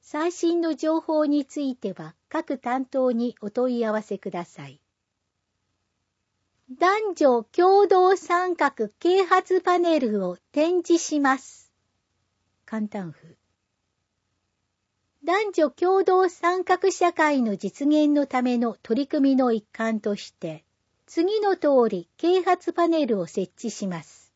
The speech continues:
市役所へお越しの際はぜひご覧ください。時、五月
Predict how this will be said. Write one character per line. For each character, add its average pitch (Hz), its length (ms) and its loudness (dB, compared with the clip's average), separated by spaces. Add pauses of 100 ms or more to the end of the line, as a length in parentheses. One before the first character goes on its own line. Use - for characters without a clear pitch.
(1300)
市 - 220 -2
役 415 260 0
所 320 280 2
へ 240 200 0
お 233 60 -8
越 370 220 0
し 330 80 -8
の 370 120 0
際 320 380 0
は 190 260 -6
ぜ - 160 -6
ひ 262 200 -6
ご 196 120 -4
覧 214 260 -4
く - 120 -10
だ 175 140 -6
さ 143 240 -16
い。 120 100 -20 (2000)
時、 254 560 -6 (1000)
五 359 140 -2
月 381 500 -2